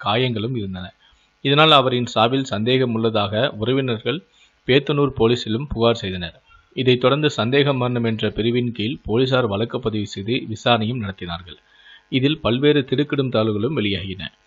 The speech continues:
அதன் விவரம் என்னவென்றால், இசக்கி முத்துவிற்கும் சிட்கோ பிள்ளையார்புரத்தை சேர்ந்த கட்டிட தொழிலாளியான அபுபக்கர் சித்திக், வயது முப்பத்தாறு என்பவரின் மனைவிக்கும் இடையே பழக்கம் ஏற்பட்டது.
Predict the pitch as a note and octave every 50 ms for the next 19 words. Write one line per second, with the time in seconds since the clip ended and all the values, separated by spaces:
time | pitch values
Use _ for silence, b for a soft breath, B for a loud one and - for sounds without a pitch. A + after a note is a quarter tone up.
0 | b b b b b b - A#2 A#2 A#2 A2 A2 A#2 B2+ D3+ D3+ C3+ A#2 A2 A#2
1 | A#2 A2 G#2 F#2+ G2 G2 A2+ C#3+ - - _ - A#2 A#2+ - D3+ D3 D3 E3 D3
2 | C3 A#2 A#2 - A#2+ G#2+ G#2 G2 F#2+ - G2+ A#2 C3 - - - - C3+ B2+ -
3 | - D3+ D#3 D3+ - A#2+ A#2+ B2+ C3+ C#3 C3+ C3 C3 B2 A#2+ A2+ - A2 A2+ -
4 | - G#2+ G#2 G2+ G#2+ A2+ C3 - - G#2+ A2 C#3+ C#3+ C3+ C#3 C3+ B2 A#2 A#2 A#2
5 | A#2 A2 A2 G#2+ G#2 G2+ G#2 A#2+ - - G#2 A2 A#2 C3 C3 B2+ B2 A#2+ - A#2+
6 | A#2 - A#2 G#2+ - C3+ C3+ - _ A#2 A2+ G#2+ G#2+ G#2 G#2 G2+ - - C3+ C3
7 | - C3+ C3 B2 B2 A2 G2+ G#2+ A2 G#2+ G#2+ G#2+ G#2+ G#2 G#2 G2+ G2 G2+ G2+ A2+
8 | B2+ B2+ B2 - A#2+ A#2 A2+ G#2 G2+ G2 G2+ B2 D#3 D#3 - A2 G#2+ A#2 A2+ -
9 | A2 G#2 F#2+ F2+ - _ - - E2+ F2 F#2+